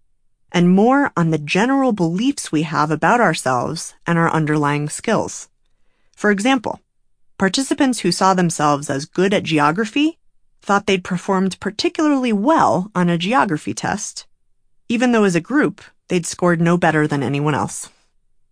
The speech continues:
Ironically, the more expertise we think we have, the more harmful knowledge blindness can be. For example,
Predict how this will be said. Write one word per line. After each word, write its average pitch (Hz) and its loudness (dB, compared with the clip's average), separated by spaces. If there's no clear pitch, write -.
Ironically, 226 2
the 185 0
more 220 4
expertise 214 -2
we 160 0
think 254 -2
we 262 0
have, 180 -2
the 185 2
more 214 4
harmful 262 0
knowledge 180 2
blindness 151 0
can 160 -4
be. 180 -4
For 240 2
example, 202 0